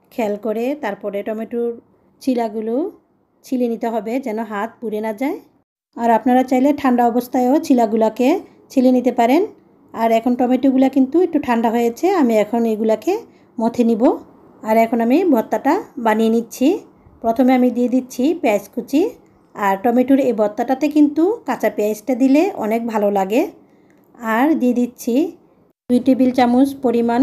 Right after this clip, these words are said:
সরিষার তেল আর পরিমাণ মতো লবণ। আর আমি এখানে দিয়ে দিচ্ছি শুকনো টালা মরিচ দিয়ে দিচ্ছি দুইটি। আর জালটা আপনাদের পছন্দ মতো দিবেন। আর এভাবে আমি মরিচগুলা আর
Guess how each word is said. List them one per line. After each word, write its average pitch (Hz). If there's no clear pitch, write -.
সরিষার 240
তেল 254
আর 208
পরিমাণ 214
মতো 214
লবণ। 233
আর 220
আমি 226
এখানে 254
দিয়ে 262
দিচ্ছি 277
শুকনো 269
টালা 240
মরিচ 240
দিয়ে 277
দিচ্ছি 285
দুইটি। 277
আর 226
জালটা 214
আপনাদের 262
পছন্দ 254
মতো 269
দিবেন। 269
আর 190
এভাবে 226
আমি 240
মরিচগুলা 240
আর 202